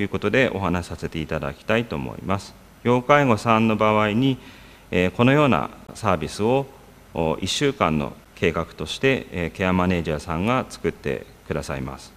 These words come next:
えー、身体介護、まあ、ホームヘルパーさんですね。このヘルパーさんに着替えであったり、排泄であったり、デイサービスに行く準備をお手伝いしてもらったりということで、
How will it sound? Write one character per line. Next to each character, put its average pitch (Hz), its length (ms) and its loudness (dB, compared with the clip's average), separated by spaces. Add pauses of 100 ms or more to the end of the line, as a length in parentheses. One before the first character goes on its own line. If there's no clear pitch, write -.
え 85 60 -4
ー、 135 200 2
身 135 80 2
体 139 240 4
介 139 280 4
護、 82 280 2 (760)
ま 104 300 4
あ、 - 100 -20
ホ 123 140 6
ー - 20 8
ム 117 100 6
ヘ 113 160 2
ル 113 100 2
パ 92 240 0
ー 80 40 -4
さ 76 160 -8
ん 62 100 -8
で 57 80 -10
す - 100 -14
ね。 117 240 -2 (240)
こ 110 80 2
の 110 80 4
ヘ 104 160 0
ル 101 100 0
パ 104 200 2
ー 98 40 2
さ 101 200 -2
ん 107 100 0
に 147 180 2 (460)
着 104 120 2
替 92 260 4
え 90 40 2
で 90 120 2
あ 101 60 2
っ 107 40 -4
た 123 180 0
り、 107 100 4
排 95 220 -2
泄 90 220 -8
で 85 80 -2
あ 107 60 2
っ 113 60 -2
た 120 160 -2
り、 90 200 -4 (180)
デ 98 140 2
イ 92 40 -4
サ 107 140 2
ー 101 60 2
ビ 95 80 0
ス - 100 -4
に 85 160 2
行 78 60 -10
く 92 300 -4
準 113 220 2
備 107 140 0
を 80 80 2
お 73 60 -2
手 90 120 -4
伝 78 280 -2
い 69 40 -6
し - 60 -12
て - 100 -8
も 78 120 -2
ら 73 100 -4
っ 67 40 -10
た 95 140 -6
り 123 100 -4
と 123 100 -14 (480)
い 92 40 0
う 87 60 0
こ 82 120 -2
と 80 120 -4
で、 117 220 -4